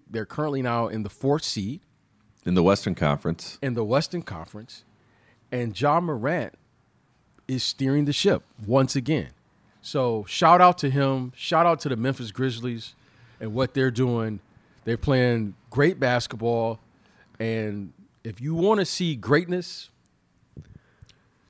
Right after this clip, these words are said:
Speaker 1: just get you some dry rub. What, what, what they call it? Dry rub ribs down there? Is that what they call it?
Speaker 2: Yeah, I think
Speaker 1: Dry
Speaker 2: so.
Speaker 1: rub?
Speaker 2: Yeah.
Speaker 1: You know, you from Carolina, so you don't, you're not used to the dry rub.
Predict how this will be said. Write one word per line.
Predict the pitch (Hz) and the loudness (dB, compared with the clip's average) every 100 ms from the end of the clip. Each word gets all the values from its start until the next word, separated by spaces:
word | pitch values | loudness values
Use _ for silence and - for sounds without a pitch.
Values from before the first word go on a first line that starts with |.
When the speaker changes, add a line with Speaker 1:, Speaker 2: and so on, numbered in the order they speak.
| _ _ | _ _
Speaker 1:
just | 139 - - | -10 -10 -10
get | 127 - | -10 -6
you | 180 | -4
some | - 143 | 0 0
dry | 147 156 165 | 4 6 6
rub. | 165 170 160 139 | 8 8 8 6
What, | 147 | 6
what, | 139 185 151 | 4 4 4
what | 175 | 4
they | |
call | 156 139 | 4 4
it? | 110 | 4
Dry | 123 180 | 10 12
rub | 190 190 202 165 | 12 12 10 12
ribs | 214 220 170 | 12 12 12
down | 214 214 | 8 8
there? | 226 214 | 6 6
Is | |
that | 175 190 | 6 6
what | 190 | 4
they | 196 | 4
call | 220 220 | 6 6
it? | 175 | 6
Speaker 2:
Yeah, | 196 190 | 6 6
I | |
think | 175 214 | 6 6
Speaker 1:
Dry | 185 | 8
Speaker 2:
so. | 196 214 | 8 8
Speaker 1:
rub? | 226 226 - | 6 4 2
Speaker 2:
Yeah. | 156 165 139 | 4 6 4
Speaker 1:
You | 165 | 4
know, | 147 | 4
you | 147 175 | 4 2
from | 160 | 0
Carolina, | 131 175 147 139 160 127 120 | 2 4 4 6 6 6 2
so | 127 | 0
you | 156 | 4
don't, | 156 143 | 4 4
you're | 135 175 | 2 2
not | 160 147 | 4 4
used | 165 - | 0 -4
to | |
the | 123 | -6
dry | 110 156 135 | 2 6 6
rub. | 110 120 | 4 2